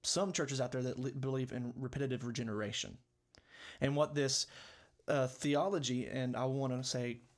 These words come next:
put that in air quotes 'cause I think this is bad theology, is that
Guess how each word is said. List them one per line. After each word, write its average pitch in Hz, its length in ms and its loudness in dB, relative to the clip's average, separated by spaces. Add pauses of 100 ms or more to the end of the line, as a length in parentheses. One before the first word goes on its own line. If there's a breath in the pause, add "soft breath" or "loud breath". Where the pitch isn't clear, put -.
(120)
put 135 100 -2
that 127 140 2
in 123 100 -2
air 185 180 2
quotes 123 360 -2
'cause 131 100 -4
I 123 60 0
think 123 160 -4
this 120 100 -2
is 120 80 -4
bad 139 240 2
theology, 123 480 -4 (280 loud breath)
is 143 180 2
that 151 320 4